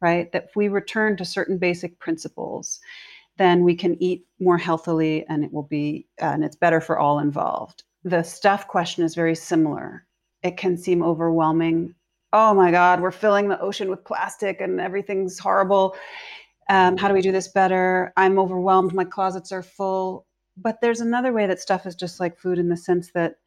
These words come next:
there can be a simple path forward. There can be some very basic principles that we can lean on.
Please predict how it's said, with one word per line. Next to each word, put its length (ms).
there 140
can 300
be 80
a 40
simple 360
path 320
forward. 560
There 120
can 220
be 100
some 200
very 260
basic 340
principles 460
that 80
we 80
can 300
lean 200
on. 460